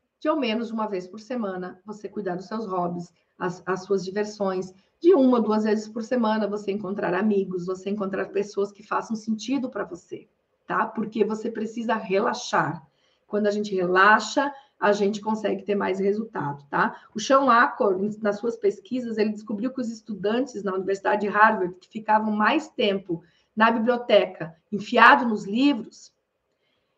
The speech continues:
é, não eram os que tinham melhor nota, tá? Por quê? Aqueles que estudavam, sim,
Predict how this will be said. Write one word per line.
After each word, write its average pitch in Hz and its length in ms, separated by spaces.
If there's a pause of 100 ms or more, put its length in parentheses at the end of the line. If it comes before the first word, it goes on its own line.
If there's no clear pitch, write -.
é, 196 240
não 254 260
eram 254 260
os 269 120
que 277 140
tinham 269 440 (140)
melhor 220 320
nota, 214 460 (720)
tá? - 260 (100)
Por 233 160
quê? 190 360
Aqueles 254 440
que - 120
estudavam, 233 840
sim, 226 600